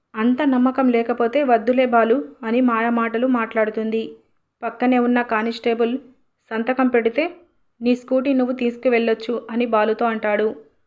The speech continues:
స్కూటీ విడిపించుకోవాలన్న ఆతృతతో బాలు ఏం తెలుసుకోకుండా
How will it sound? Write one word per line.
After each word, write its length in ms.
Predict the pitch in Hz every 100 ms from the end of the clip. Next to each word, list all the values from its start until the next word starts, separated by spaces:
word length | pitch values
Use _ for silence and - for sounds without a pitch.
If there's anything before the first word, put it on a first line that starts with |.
| _ _
స్కూటీ 360 | - 254 254 262
విడిపించుకోవాలన్న 920 | 240 240 240 - 240 233 233 226 226 -
ఆతృతతో 600 | 214 226 240 240 220 220 349 - _ _ _ 202
బాలు 320 | 214 226 254 233
ఏం 180 | 233 247
తెలుసుకోకుండా 760 | 247 240 - 240 233 226 233